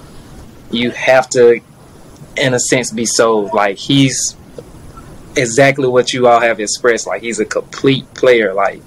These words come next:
there's nothing missing in his game at all. His I Q level is way past many of his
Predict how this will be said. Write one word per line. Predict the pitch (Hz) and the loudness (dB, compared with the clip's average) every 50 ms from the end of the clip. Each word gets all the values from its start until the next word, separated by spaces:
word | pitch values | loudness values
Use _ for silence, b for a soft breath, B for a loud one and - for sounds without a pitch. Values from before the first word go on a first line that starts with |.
| - | -6
there's | - 110 107 101 98 107 | -4 -2 -2 -2 -4 -6
nothing | 104 107 113 123 139 147 143 147 135 127 123 | -6 -2 0 2 2 2 2 0 -2 -2 0
missing | 131 139 139 139 131 120 120 | 2 2 2 0 0 -2 -2
in | 113 | -2
his | 117 113 95 98 | -2 -2 -2 -2
game | 101 120 123 120 113 107 107 | 0 0 0 0 0 -2 -2
at | 107 107 | 0 2
all. | 110 104 101 98 98 - - B B B B B B B B | 2 2 2 0 -4 -6 -12 B B B B B B B B
His | - 107 - | -4 -2 -2
I | - 101 110 123 131 127 | -2 0 0 0 0 0
Q | - - 139 131 127 | -2 -2 -2 0 2
level | 127 127 131 127 120 127 123 123 123 - - - - - - - - - - - - - - - - - - | 4 6 6 4 4 2 -2 -2 -4 -8 -16 -20 -20 -20 -20 -20 -20 -20 -20 -20 -20 -20 -20 -20 -20 -10 -6
is | 120 113 104 110 | -4 -4 -2 2
way | 113 123 131 135 135 131 | 4 4 4 4 2 0
past | - 143 131 127 131 127 123 - 127 | 0 0 0 2 2 0 -2 -4 -4
many | 123 127 127 131 127 127 127 127 - - - - | -4 -4 -2 0 0 0 -2 -2 -6 -10 -16 -8
of | - 123 120 - | -6 -4 -4 -2
his | 139 127 123 123 117 - - - | 0 0 0 0 -2 -6 -8 -10